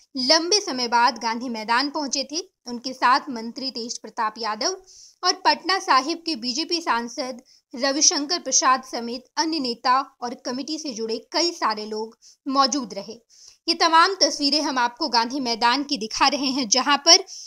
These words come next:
लाखों की भीड़ जुटी हुई है। साथ ही साथ प्रवासी मजदूर भी आए हुए हैं।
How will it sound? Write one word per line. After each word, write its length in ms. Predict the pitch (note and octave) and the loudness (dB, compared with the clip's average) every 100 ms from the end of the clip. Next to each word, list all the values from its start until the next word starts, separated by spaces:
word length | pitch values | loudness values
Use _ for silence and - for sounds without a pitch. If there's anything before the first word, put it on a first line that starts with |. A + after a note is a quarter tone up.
| - _ | -20 _
लाखों 480 | C4 C#4 C#4 D4+ G4 | 4 8 8 6 -2
की 200 | F#4+ F4 | 2 2
भीड़ 300 | A#3 C4+ D#4 | 2 -2 -2
जुटी 300 | B3 C4+ C#4 | -2 -4 -4
हुई 240 | B3 B3+ A#3+ | -2 -4 -4
है। 220 | C#4 D#4 - _ - | -4 -4 -8 _ -2
साथ 300 | D#4+ - D4 | 2 2 0
ही 80 | |
साथ 400 | C4+ C#4+ C4 C#4 | 0 4 2 2
प्रवासी 520 | C4+ B3 A#3 A#3 - D#4+ | -4 0 2 0 -4 -6
मजदूर 540 | A#3+ A3 G#3 A#3+ A#3+ | -4 -6 -8 -8 -8
भी 200 | G#3 E4+ | 0 4
आए 200 | C#4+ A3+ | 4 4
हुए 180 | A3+ G#3+ | -2 -8
हैं। 220 | G#3 | -10